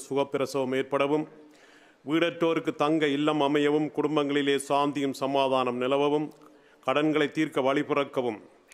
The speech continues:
எங்கள் குடும்பங்களை எல்லாம் இடி, மின்னல், காற்று, நெருப்பு, சண்டை, சச்சரவு, களவு, போர் போன்ற எல்லாவித துன்பங்களிலிருந்து காப்பாற்றவும்,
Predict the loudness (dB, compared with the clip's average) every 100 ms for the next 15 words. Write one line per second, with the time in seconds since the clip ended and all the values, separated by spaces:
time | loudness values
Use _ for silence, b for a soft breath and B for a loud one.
0 | -10 -4 -2 0 0 0 0 2 2 2
1 | 0 -2 -6 B B B B B B B
2 | -12 -6 -2 0 2 2 0 0 -2 -2
3 | -2 0 2 0 0 0 0 0 0 0
4 | -2 -4 -2 -2 0 0 -2 0 0 2
5 | 0 -2 -2 0 0 0 -2 0 2 0
6 | 0 -2 0 0 0 0 0 0 2 0
7 | -2 -2 -2 0 -2 0 -2 -4 -4